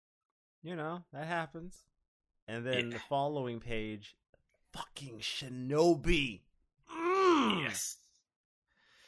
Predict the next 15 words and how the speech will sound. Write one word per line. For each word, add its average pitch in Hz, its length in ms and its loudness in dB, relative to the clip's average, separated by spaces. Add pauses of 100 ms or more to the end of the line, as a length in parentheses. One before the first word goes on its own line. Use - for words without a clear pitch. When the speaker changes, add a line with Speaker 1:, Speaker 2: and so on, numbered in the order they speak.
(500)
Speaker 1:
Fucking 151 440 -6
Speaker 2:
The 143 60 -2
first 135 260 4
Shinobi 107 420 4
on 104 100 2
Game 90 280 2
Gear. 80 340 0 (200)
This 101 360 4
one 95 220 4
I 87 140 4
played 87 880 -2 (340)
a 87 200 0
lot 82 360 -8
as 90 180 -10
well. 85 380 -8